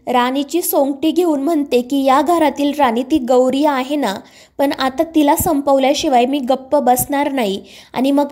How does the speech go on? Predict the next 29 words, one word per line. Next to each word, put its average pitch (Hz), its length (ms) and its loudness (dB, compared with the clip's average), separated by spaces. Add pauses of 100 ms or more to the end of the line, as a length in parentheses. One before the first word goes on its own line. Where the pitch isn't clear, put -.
ती 302 100 2
हसतच 294 640 0
बाहेर 254 380 0
जाते. 226 380 0 (360)
त्यानंतर 262 540 -2
गौरी 285 420 0
मल्हार 294 420 0
आणि 302 300 -4
शालिनीचं 262 720 -2
औक्षण 285 460 -2
करते. 226 640 0 (280)
तर 285 120 2
माई 277 340 2
माप 285 420 -2
घेऊन 330 300 0
येतात 254 360 2
आणि 269 180 -2
ते 269 240 2
बघून 269 360 0
शालिनी 285 440 -2
नाटक 285 500 -2
करत 285 280 0
म्हणते 294 600 -2 (220)
की, 285 80 0
"या 285 180 4
सगळ्याची 277 520 0
काय 285 300 0
गरज 277 360 2
होती?" 208 460 -4